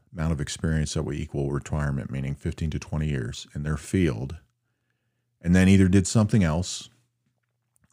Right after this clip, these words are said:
or came to do this training experience. That's a lot of experience. The knowledge you're getting from an instructor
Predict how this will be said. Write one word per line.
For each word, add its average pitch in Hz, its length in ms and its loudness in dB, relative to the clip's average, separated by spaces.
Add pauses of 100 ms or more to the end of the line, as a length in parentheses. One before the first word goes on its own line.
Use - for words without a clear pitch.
(120)
or 85 280 2
came 82 320 0
to 76 120 -4
do 73 160 0
this 69 180 -4
training 78 280 -2
experience. - 580 -14 (1160)
That's 95 240 2
a 107 60 2
lot 90 320 4
of 82 80 0
experience. - 760 -6 (440)
The 90 80 -2
knowledge 107 520 4
you're 95 100 4
getting 92 320 4
from 82 220 0
an 76 60 2
instructor - 680 -6